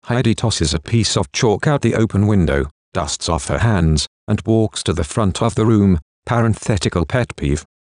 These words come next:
squeaky chalk. True or false, she asks.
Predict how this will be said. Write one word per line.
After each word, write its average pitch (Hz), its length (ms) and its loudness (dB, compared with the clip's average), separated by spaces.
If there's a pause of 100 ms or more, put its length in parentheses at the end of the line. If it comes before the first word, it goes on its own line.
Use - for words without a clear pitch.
squeaky - 540 0
chalk. - 520 -2 (280)
True 98 300 0
or 92 240 0
false, 101 500 0
she - 160 0
asks. - 640 -4